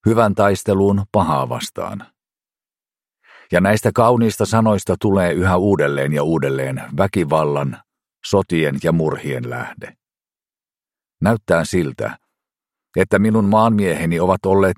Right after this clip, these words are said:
erityisen usein alttiina tälle sarvikuonotaudille. Ja me venäläiset olemme tietenkin aina olleet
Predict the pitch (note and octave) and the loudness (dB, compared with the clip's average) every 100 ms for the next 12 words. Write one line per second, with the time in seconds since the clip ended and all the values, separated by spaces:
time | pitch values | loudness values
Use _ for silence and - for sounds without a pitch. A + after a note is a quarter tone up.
0 | - A#2+ G#2+ F#2 D#2+ D#2+ D2 E2 E2+ D#2+ | 0 2 2 0 -2 -2 -4 -2 -2 0
1 | F2 E2+ - D2 C#2+ F#2 D#2+ D2+ - F#2+ | 0 0 -4 -4 -2 -2 0 -2 -2 -2
2 | D#2 C#2 - C2+ B1+ - - - A#2 A2+ | 0 -4 -6 -6 -6 -8 -6 -6 -6 -10
3 | G#2 - - _ _ _ _ _ _ _ | -12 -14 -18 _ _ _ _ _ _ _
4 | _ _ _ _ - F2+ F2+ F#2 G2 F#2+ | _ _ _ _ 0 0 2 2 2 2
5 | F#2 F2 G2 F#2 F#2+ F#2+ G2+ G2 G2+ F#2 | 0 0 0 2 2 2 0 0 0 0
6 | F#2 F#2+ F#2+ D#2 D2 D2 C#2+ - - | 0 0 0 0 -2 -2 -4 -8 -18